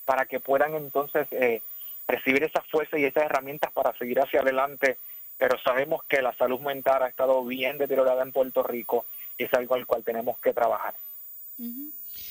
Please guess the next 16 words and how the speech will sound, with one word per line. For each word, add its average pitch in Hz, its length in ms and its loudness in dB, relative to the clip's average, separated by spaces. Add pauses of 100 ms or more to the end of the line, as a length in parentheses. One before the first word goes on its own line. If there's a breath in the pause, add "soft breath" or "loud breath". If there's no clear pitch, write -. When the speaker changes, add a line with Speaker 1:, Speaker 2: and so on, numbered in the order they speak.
(180 loud breath)
Speaker 2:
Capellán, 220 420 0
estamos 233 240 -4
cam-, 247 260 -4
conversando 233 600 -2
con 196 220 -8
el 180 160 -4
capellán 170 460 -4
Charlie 190 480 -2
Caraballo 170 960 0
de 156 300 -2
Hospicio 190 500 -2
Home 185 160 -6
Care 185 240 -4
San 185 300 -2
Lucas. 185 600 -4 (680 loud breath)
Eh, 202 600 2